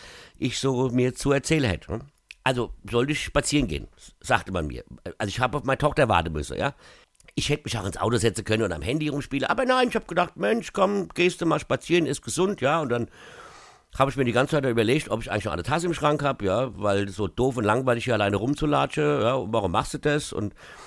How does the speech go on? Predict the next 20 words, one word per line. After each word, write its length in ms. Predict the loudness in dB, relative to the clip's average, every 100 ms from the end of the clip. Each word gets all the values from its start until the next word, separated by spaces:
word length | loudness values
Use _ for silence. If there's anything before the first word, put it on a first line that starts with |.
| -20 -20 _
und 200 | -6 -2
dann, 360 | 0 0 -2 -4
dann 140 | -6 -4
war 100 | -2
mir 160 | -2
so 140 | -2 0
langweilig, 380 | 0 2 0 0
pass 160 | 0
auf, 180 | 0 -2
jetzt 180 | -4 -2
kommt's, 320 | 0 0 0
ja, 180 | -2 -4 -10 -20 -20 -20 _ _
dass 160 | -2 -2
ich 160 | -2
beim 180 | 0 2
Laufen 440 | 4 4 2 -2 0
kriminell 340 | 0 2 2
geworden 260 | 0 -2 -2
bin, 200 | -6 -8 _
ja. 120 | -8